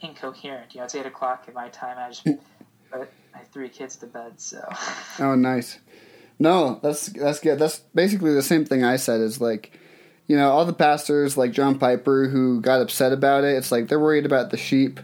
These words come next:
Speaker 2: You know, they're worried about the people who will pick it up and do, have that exact reaction. So I can see why that could be alarming. Um, so, yeah.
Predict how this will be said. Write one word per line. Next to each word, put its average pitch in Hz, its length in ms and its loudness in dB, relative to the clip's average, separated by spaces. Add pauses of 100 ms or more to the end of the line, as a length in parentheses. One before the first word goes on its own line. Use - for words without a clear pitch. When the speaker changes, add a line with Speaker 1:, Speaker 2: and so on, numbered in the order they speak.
(240)
Speaker 2:
You 123 80 -2
know, 127 180 2
they're 127 140 0
worried 131 240 0
about 127 280 0
the - 60 -6
people 131 400 -2
who 127 300 -2 (480)
will 143 100 0
pick 147 220 2
it 139 80 4
up 139 220 2
and 131 80 2
do, 131 140 0
have 120 200 0
that 117 100 2
exact 113 380 -2
reaction. 107 540 -4
So 117 300 -8 (340)
I 160 80 2
can 170 140 4
see 208 280 2
why 143 480 4
that 127 380 0
could 135 280 0
be 127 400 2 (140)
alarming. 117 720 2 (720)
Um, 104 520 -6 (640)
so, 104 400 -4 (960)
yeah. 104 280 -2